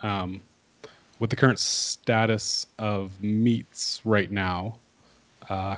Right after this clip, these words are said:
Classic Worlds this year is set for November thirteenth to the twenty-second, and Equipped Open Worlds is set for October thirty-first to the November seventh. Are you considering these events? Like,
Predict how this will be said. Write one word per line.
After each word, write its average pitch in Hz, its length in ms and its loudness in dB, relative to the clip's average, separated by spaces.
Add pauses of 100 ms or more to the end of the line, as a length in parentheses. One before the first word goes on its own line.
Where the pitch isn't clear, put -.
Classic 120 440 2
Worlds 95 320 2
this 98 220 -4
year 98 220 2
is 95 120 0
set - 400 -2
for 98 460 -2
November 98 340 0
thirteenth 107 580 -2
to - 100 -2
the 98 40 2
twenty-second, 104 680 -2 (920)
and 92 440 -6 (600)
Equipped - 400 4
Open 107 220 4
Worlds 95 340 2
is 95 100 -6
set - 240 -4
for 98 480 -6 (280)
October 143 420 4
thirty-first 107 680 -2
to - 100 -8
the 98 200 -6
November 107 380 2
seventh. 95 580 -6 (720)
Are 113 140 2
you 113 180 4
considering 147 540 4
these 156 160 4
events? 156 560 2
Like, 107 240 -2